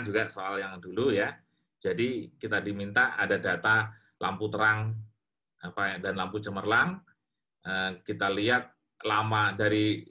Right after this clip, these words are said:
dari lima data sampel ya, diambil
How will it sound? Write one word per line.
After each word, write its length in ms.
dari 320
lima 560
data 640
sampel 480
ya, 240
diambil 560